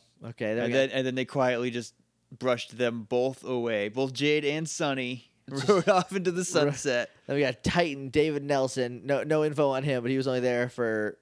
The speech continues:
Speaker 1: the second half of the first season, I guess.
Speaker 2: And then is Diamond, who is Erica Andersch.
Speaker 1: <laughs>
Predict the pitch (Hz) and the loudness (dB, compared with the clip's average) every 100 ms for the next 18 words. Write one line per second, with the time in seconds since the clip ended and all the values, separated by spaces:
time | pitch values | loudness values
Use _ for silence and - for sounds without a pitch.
0 | _ 113 113 - 143 139 131 123 117 110 | _ -8 -6 -2 0 0 0 0 -2 -2
1 | 135 120 143 135 101 98 95 95 - _ | -2 0 -2 -6 -6 -6 -4 -4 -8 _
2 | _ - 117 117 110 107 104 139 151 165 | _ -10 -4 -4 -4 -8 -4 -2 0 -2
3 | 180 180 123 107 _ 156 160 160 160 151 | -4 -4 -4 -6 _ -2 0 0 -2 -2
4 | - - 139 165 208 247 262 - - - | -2 -4 -6 -4 -4 -6 -6 -8 -12 -18